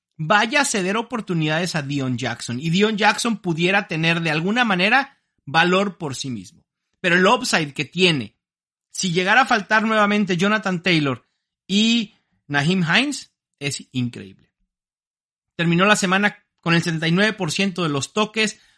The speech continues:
doce acarreos, cuarenta y dos yardas, un touchdown, diez targets, diez recepciones, setenta y nueve yardas. Son de estas, ah, eh, son de estas, eh,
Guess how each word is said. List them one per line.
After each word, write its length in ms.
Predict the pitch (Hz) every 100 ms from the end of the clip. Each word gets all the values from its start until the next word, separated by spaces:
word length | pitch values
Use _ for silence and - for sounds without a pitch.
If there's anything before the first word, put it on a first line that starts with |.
| _
doce 380 | 143 190 233 226
acarreos, 640 | 190 165 160 185 202 208
cuarenta 520 | - 196 185 185 180
y 60 | 180
dos 220 | 180 202
yardas, 500 | 170 196 196 196 - -
un 260 | 208 220
touchdown, 640 | 190 151 - 175 185 196 - _ _ _
diez 460 | 156 190 233 233 -
targets, 560 | 208 202 190 175 -
diez 280 | 151 202 226
recepciones, 920 | 214 175 160 - 185 185 190 180 - _ _
setenta 580 | - - 185 185 170 160
y 80 | 139
nueve 320 | 143 139 131
yardas. 420 | 120 113 107 - _ _ _
Son 260 | - 208 226
de 80 | 233
estas, 400 | - 240 - _
ah, 260 | 175 170 - -
eh, 560 | 170 165 160 151 143 _ _ _ - _
son 220 | - 226
de 60 |
estas, 500 | 233 - 247 - - _ _ _ _ _ -
eh, 760 | 165 156 151 151 143 139 131